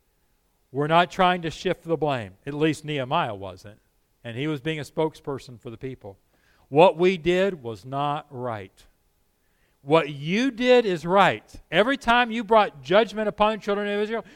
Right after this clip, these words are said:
when you put them in captivity for seventy years in Babylon, that was right. What we did was wrong.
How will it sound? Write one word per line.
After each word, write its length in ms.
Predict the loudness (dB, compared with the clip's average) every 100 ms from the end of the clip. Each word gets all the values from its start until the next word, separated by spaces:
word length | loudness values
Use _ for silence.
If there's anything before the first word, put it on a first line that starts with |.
| _
when 200 | -4 -2
you 200 | -2 -4
put 360 | -6 -4 4 6
them 120 | 4
in 160 | 0 2
captivity 640 | 2 2 2 0 0 -4
for 160 | -8 -8
seventy 380 | -2 -2 -2 -4
years 340 | 2 2 0
in 120 | -4
Babylon, 680 | 2 2 2 0 0 0 -4 _ _ _ _ _ _ _ _ _ _ _ _ _ 2
that 220 | 4 4
was 160 | 2 -2
right. 600 | 2 2 2 -4 -18 -20 _ _ _ _ _ _ _
What 180 | 2 4
we 140 | 4 4
did 360 | 4 4 2
was 180 | -6 -6
wrong. 600 | -2 4 4 4 -2